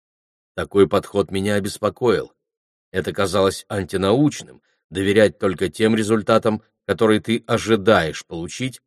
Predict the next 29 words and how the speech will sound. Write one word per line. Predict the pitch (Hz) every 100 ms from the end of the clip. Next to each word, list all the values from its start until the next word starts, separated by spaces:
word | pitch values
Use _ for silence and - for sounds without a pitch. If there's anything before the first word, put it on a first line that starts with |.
| _ _
а | 98
если | 110 - 104
они | 98 101
оказываются | 95 110 98 87 90 87 - -
иными, | - 82 78 78 117 - _ _
считать | - 98 110 113 -
анализы | 113 95 92 95 92
неправильными. | 110 117 139 131 90 80 67 - _ _ _ _ _ _ _ _
При | 80 87
этом, | 120 147 131
конечно, | 113 113 127 - 110
важно | 98 110 127 101 110
было | 107 104
выяснить, | 95 139 131 - 76 - - _ _ _
действительно | 101 110 - 131 147 - 110 101
ли | 98 98 -
уровень | 123 120 101 98 95 _
И | 110 110 -
Л | 110 92
шесть | - 117 113 - - -
у |
больных | 101 104 104 110 95 -
I | 113 104 101 -
M | 107 95
C | - 98
D | 85 110 139 131 _ _ -
оставался | 101 - 101 113 110 - 101
в | 104
норме. | 135 110 73